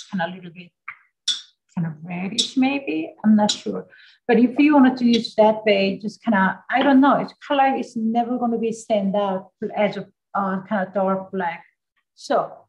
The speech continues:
now you can see clearly what's going on in here, right? So I think this side is kind of a, I need to dry again. At least at this side, I can actually work on this one.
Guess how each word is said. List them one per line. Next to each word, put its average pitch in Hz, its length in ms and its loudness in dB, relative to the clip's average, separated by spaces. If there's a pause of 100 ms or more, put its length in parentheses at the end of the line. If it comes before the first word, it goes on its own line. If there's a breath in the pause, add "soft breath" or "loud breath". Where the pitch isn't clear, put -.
(180)
now 247 500 2
you 226 180 -4
can 269 240 2
see 262 680 -6
clearly 269 420 -2
what's 214 240 -6
going 220 320 -2
on 220 260 -2
in 196 160 -4
here, 190 240 -6
right? 233 380 -10 (1120)
So - 480 -2 (500)
I 208 40 -10
think 247 260 -6
this - 140 -20
side 208 300 -2
is 202 100 -10
kind 208 240 -4
of 190 80 -8
a, 190 200 -10 (680)
I 208 80 0
need 208 200 4
to 202 60 -2
dry 208 320 6
again. 165 440 2 (800)
At 190 140 -2
least 294 440 6
at 240 140 4
this 254 200 0
side, 202 360 4
I 208 100 2
can 208 160 -2
actually 196 400 -2
work 190 300 0
on 185 140 -6
this 180 240 -16
one. 170 220 -16